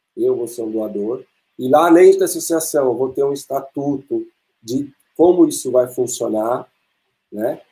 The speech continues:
Ou em forma de clube, ou em forma de associação, ou, é, mas não sei. Então, assim, tô em formação, né? Tô,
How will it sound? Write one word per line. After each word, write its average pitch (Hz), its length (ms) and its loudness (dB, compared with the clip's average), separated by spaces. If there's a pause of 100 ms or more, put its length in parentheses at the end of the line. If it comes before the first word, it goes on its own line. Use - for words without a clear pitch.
(240)
Ou 110 300 -4
em - 60 -20
forma 113 260 -2
de 101 120 -10
clube, 127 680 4
ou 104 100 -4
em 101 40 -8
forma 110 300 -6
de 101 80 -6
associação, 123 840 -4
ou, 113 300 0 (340)
é, 110 240 -8
mas 117 220 0
não 156 120 4
sei. 104 340 -4 (280)
Então, 208 320 4
assim, 135 480 0 (480)
tô 185 220 6
em 196 120 4
formação, 202 880 2 (200)
né? 127 180 -2
Tô, 165 440 -2